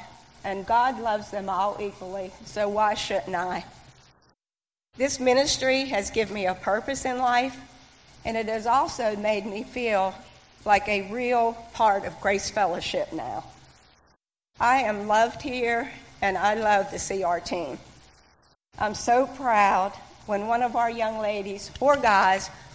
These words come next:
walks up Sunday morning to give their life to Jesus or join this church. I'm really grateful that God has given me the privilege to be a small part of seeing these lives being changed.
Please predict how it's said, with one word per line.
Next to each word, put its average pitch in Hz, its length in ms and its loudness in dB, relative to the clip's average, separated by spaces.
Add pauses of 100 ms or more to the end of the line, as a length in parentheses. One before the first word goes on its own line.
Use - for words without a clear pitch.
walks 233 340 4
up 254 160 2
Sunday 233 440 2
morning 214 400 -2
to 190 80 -8
give 196 240 -4
their 208 160 -4
life 202 280 0
to 226 100 -6
Jesus 220 640 -6 (520)
or 214 200 2
join 214 420 -2
this 214 220 -4
church. 185 500 0 (840)
I'm 220 180 -2
really 226 220 -2
grateful 226 540 -2
that 190 160 -6
God 208 280 2
has 202 160 -8
given 220 260 -8
me 220 120 -4
the 202 100 -6
privilege 226 560 -4
to 180 80 -4
be 196 240 -2
a 190 60 0
small 208 380 0
part 196 480 4
of 180 120 -4
seeing 208 360 -4
these 196 240 -6
lives 190 360 -2
being 175 280 -6
changed. 160 640 -6